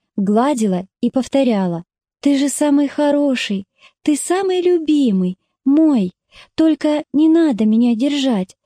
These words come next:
я должна идти". Он поддался ее ласкам, но повторил: "Не могу отпустить, не могу". "Тогда еще хуже будет, милый". "Катерина!"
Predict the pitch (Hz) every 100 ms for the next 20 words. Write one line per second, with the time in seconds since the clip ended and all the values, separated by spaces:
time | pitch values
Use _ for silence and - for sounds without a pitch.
0 | _ _ 233 269 269 254 262 226 254 262
1 | - 262 262 - - 302 269 170 _ _
2 | _ _ - 320 311 294 247 214 277 302
3 | 277 285 277 254 262 247 247 285 277 -
4 | 269 254 - 214 240 240 - 226 208 180
5 | 180 185 _ _ _ 214 226 233 254 220
6 | 285 233 - 190 190 - 196 180 - _
7 | _ - 214 254 262 277 240 285 175 _
8 | _ _ _ _ _ _ _ - 254 214
9 | 277 277 269 - 294 - 349 330 311 262
10 | 285 180 175 - _ _ 277 320 330 277
11 | 202 165 _ _ _ _ - 220 - 254
12 | 262 330 403 403 294 269 262 262